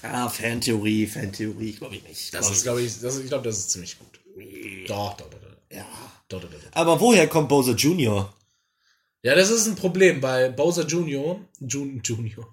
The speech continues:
Speaker 2: ist halt auch das Kind von Bowser, aber es gibt ja auch Zeitreise, äh, äh, Spiele, äh, da sieht man halt auch Bowser, als er klein war, der sieht halt genauso aus wie Bowser Junior.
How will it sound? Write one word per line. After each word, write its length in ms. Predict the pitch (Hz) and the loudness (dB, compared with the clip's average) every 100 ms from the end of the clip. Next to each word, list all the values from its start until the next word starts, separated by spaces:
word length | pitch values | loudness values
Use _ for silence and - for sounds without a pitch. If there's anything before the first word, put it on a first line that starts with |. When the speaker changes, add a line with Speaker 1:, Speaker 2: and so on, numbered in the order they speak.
| - - 117 147 | -18 -16 -10 2
Speaker 2:
ist 240 | 131 - | 4 4
halt 160 | 147 143 | 2 -2
auch 100 | 123 | -4
das 220 | 117 - | -2 0
Kind 200 | 202 226 | -2 -2
von 220 | 120 101 | -6 -4
Bowser, 540 | 98 104 113 139 180 - - - - | -4 -4 -4 -6 -8 -12 -20 -18 -8
aber 120 | 131 | -2
es 100 | 151 | 0
gibt 100 | 151 | 2
ja 60 | 131 | 2
auch 60 | |
Zeitreise, 1000 | - 165 180 127 113 113 113 113 107 104 - | 4 6 4 2 0 2 2 2 0 -4 -8
äh, 960 | 113 107 104 104 98 104 101 101 98 | -6 -6 -6 -8 -8 -10 -8 -10 -8
äh, 40 | 98 | -8
Spiele, 600 | - 131 131 160 185 - _ _ _ _ - | -8 -4 2 2 2 -6 _ _ _ _ -4
äh, 420 | 127 123 127 123 | 0 2 2 2
da 180 | 135 135 | 4 2
sieht 180 | 151 147 | 0 -4
man 180 | 131 | -4
halt 220 | 135 135 139 | -4 -4 -4
auch 140 | 131 - | -6 2
Bowser, 360 | 131 147 147 | 4 4 2
als 160 | 113 - | 2 0
er 60 | 117 | 0
klein 280 | 147 139 | 0 0
war, 80 | 117 | 2
der 80 | 113 | 0
sieht 120 | 117 120 | 0 -2
halt 140 | 113 | -2
genauso 380 | 117 113 113 95 | -2 -2 -2 -4
aus 100 | 95 | -8
wie 60 | |
Bowser 340 | 87 90 90 85 | -10 -10 -10 -10
Junior. 480 | 87 85 82 87 | -12 -12 -14 -18